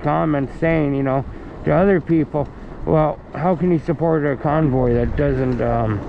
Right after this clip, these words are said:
affect you in general? You're not doing,"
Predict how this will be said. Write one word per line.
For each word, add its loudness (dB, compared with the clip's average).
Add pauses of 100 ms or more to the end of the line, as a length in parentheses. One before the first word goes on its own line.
(340)
affect -2
you 2 (840)
in 0
general? 2
You're 0
not 0
doing," -2